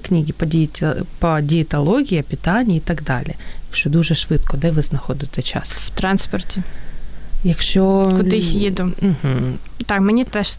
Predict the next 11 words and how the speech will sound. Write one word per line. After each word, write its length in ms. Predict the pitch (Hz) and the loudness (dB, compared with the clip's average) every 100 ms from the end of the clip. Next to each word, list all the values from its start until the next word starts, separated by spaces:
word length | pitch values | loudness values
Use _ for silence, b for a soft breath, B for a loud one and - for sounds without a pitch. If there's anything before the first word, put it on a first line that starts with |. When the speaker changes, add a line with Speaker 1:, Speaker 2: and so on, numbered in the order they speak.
| - | -10
Speaker 2:
це 220 | - 196 | -6 -4
страшенно 520 | 196 - 190 202 190 180 | -4 -4 -2 0 2 2
важко 340 | 185 - 190 | 0 -2 -4
почитати 480 | - - - 185 208 | -2 -2 -2 -2 -2
те, 140 | - | -4
що 160 | 165 180 | -2 0
я 140 | 175 | 0
дуже 300 | 175 185 180 | 0 0 0
хочу. 480 | 170 269 320 - 311 B B B B B | 0 -2 -2 -2 -2 B B B B B
А, 460 | 220 196 190 185 185 | -2 0 2 2 2
ну, 140 | 190 | 2